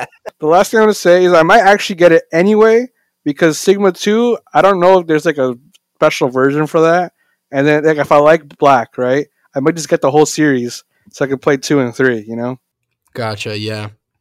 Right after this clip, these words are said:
Speaker 2: Hopefully it's not, like, a full price game. I'm pretty sure it might actually be a, a cheaper game. But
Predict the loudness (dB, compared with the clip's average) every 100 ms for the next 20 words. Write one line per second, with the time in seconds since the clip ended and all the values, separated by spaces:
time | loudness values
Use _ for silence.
0 | _ _ -8 -8 -4 -2 -2 -2 -4 -4
1 | -6 -8 -8 -4 -2 -2 -6 -6 -4 -4
2 | -6 -10 -10 -8 -8 -8 -8 -8 -8 -6
3 | -8 -8 -8 -8 -10 -10 -8 -10 -10 -12
4 | -10 -10 -12 -14 -14 -10 -10 -10 -12 -12
5 | -12